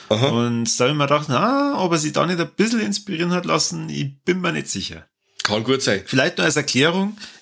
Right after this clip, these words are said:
Speaker 2: in dem ersten Teil in, äh, Quiet Place, äh, spielt die Handlung hauptsächlich bei dem Ort, wo sie halt wohnen und versuchen zu überleben, auf so einer,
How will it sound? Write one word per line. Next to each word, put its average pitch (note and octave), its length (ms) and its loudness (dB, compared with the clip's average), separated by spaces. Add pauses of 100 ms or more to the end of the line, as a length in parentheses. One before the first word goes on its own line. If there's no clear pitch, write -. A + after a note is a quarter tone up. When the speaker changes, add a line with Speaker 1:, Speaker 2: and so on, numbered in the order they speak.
Speaker 2:
in C#3+ 600 0 (140)
dem B2+ 160 0
ersten C#3+ 340 0
Teil C3+ 420 0
in, A#2+ 600 -6
äh, A2+ 400 0
Quiet A#2 380 0
Place, A#2+ 600 0
äh, A#2 300 2
spielt D3+ 400 2
die C3+ 120 0
Handlung D3 460 0 (320)
hauptsächlich B2+ 1040 0
bei A2 260 2
dem A2+ 220 0
Ort, B2 340 -2
wo A#2 100 2
sie A2 180 0
halt G#2 200 0 (320)
wohnen E3 540 0
und C3+ 160 -4
versuchen C3+ 340 0
zu A#2 120 -2
überleben, B2 500 0
auf A#2 140 0
so - 100 -2
einer, G#2+ 460 0